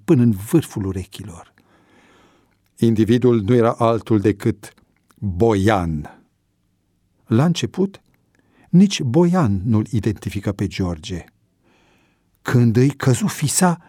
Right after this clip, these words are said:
rămase perplex. Vreo zece secunde nu se mișcă. Apoi, încetișor,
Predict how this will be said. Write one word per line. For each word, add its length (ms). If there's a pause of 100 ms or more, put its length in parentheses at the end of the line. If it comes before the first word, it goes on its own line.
(600)
rămase 520
perplex. 800 (960)
Vreo 340
zece 540
secunde 1120 (1120)
nu 200
se 160
mișcă. 580 (1000)
Apoi, 840 (640)
încetișor, 1500